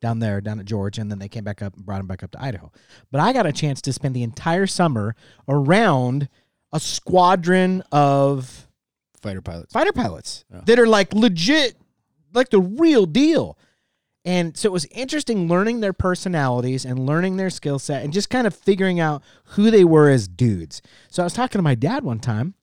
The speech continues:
Speaker 1: My dad was a backseater. And I said, "So, Dad, if you could pick, handpick the guy, you're gonna go in and it's gonna get nasty. And you're gonna go in and it, I mean, it's ugly. Who do you take?"
Speaker 2: Did you say Buzz?
Speaker 1: He did not say Buzz.
Speaker 2: God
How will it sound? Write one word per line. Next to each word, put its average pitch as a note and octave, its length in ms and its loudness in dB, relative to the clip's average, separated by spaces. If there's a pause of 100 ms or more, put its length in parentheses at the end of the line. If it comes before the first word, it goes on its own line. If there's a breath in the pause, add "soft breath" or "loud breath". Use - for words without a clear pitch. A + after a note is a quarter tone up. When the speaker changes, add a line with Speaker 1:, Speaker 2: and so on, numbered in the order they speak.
(100)
Speaker 1:
My C#3 120 -2
dad D3 200 4
was C#3+ 120 2
a C3+ 40 -2
backseater. A#2+ 600 -4 (360)
And D3 80 -6
I D#3 60 0
said, D3+ 200 -2
"So, D#3+ 80 0
Dad, D3+ 400 0 (400 soft breath)
if C#3 180 -10
you F#3+ 220 4
could D3+ 220 -2 (320)
pick, D#3+ 320 -4 (180)
handpick D#3+ 640 -6
the A#2+ 300 -2
guy, A#2 520 -2 (240)
you're D#3 180 2
gonna F#3+ 160 2
go F3 240 6
in D3+ 160 2
and B2+ 100 -2
it's C#3 160 -2
gonna C#3+ 180 -2
get A2+ 240 -8
nasty. A#2+ 1000 -6 (420)
And A#2+ 100 -6
you're C3+ 140 4
gonna D3+ 160 2
go C3 220 2
in B2 180 -2
and C3 200 -4
it, C3 260 -6
I C3 40 -14
mean, C3 320 -4 (160)
it's - 120 -10
ugly. B2+ 220 0
Who - 240 -6
do A#3 60 -4
you B3 140 -2
take?" - 480 -10 (220)
Speaker 2:
Did - 100 -16
you A2 40 -4
say B2+ 160 -4
Buzz? F2+ 280 -12 (580)
Speaker 1:
He A2+ 100 -8
did G#2+ 120 -4
not A#2 180 -4
say A2 100 -8
Buzz. - 300 -16
Speaker 2:
God - 220 -18